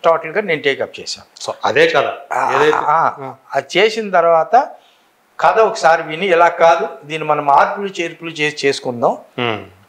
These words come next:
Speaker 1: ఇంకా బేసిక్ లైన్ అదే, మార్పులు చేర్పులు చేసి చేద్దాం, ఇలా అవుతే కరెక్ట్ కాదని చెప్పి, ఆ, కూర్చుని మళ్ళీ దీన్ని మనం మార్చుకుని
Speaker 2: మ్మ్.
Speaker 1: టోటల్గా వాళ్ళు చేసిన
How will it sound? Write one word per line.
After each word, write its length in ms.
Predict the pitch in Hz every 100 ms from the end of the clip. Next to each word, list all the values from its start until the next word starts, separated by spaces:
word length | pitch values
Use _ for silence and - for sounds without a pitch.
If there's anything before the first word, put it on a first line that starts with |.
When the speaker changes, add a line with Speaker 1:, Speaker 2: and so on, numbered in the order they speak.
| -
Speaker 1:
ఇంకా 1000 | 143 135 127 123 120 120 120 117 117 120 -
బేసిక్ 320 | 185 196 208
లైన్ 240 | 208 180 117
అదే, 300 | 95 120 - _ _ _ _ 147 147
మార్పులు 520 | 156 147 165 196 226 208
చేర్పులు 400 | 185 180 175 170 165
చేసి 220 | 156 147
చేద్దాం, 300 | 143 165 180
ఇలా 160 | 151
అవుతే 280 | 147 151 165
కరెక్ట్ 340 | 156 139 139 -
కాదని 300 | 135 139 120
చెప్పి, 320 | 127 123 262 277 _ _ _ -
ఆ, 480 | 123 120 117 117 113 _
కూర్చుని 540 | - 220 220 202 254 285 -
మళ్ళీ 280 | 147 165 226
దీన్ని 260 | 180 175 151
మనం 360 | 139 135 131
మార్చుకుని 600 | 123 151 180 - 165 196 269 _ -
Speaker 2:
మ్మ్. 100 | 135
Speaker 1:
టోటల్గా 640 | 151 175 175 165 226 - - 131
వాళ్ళు 340 | 131 - -
చేసిన 480 | 175 185 185 170 160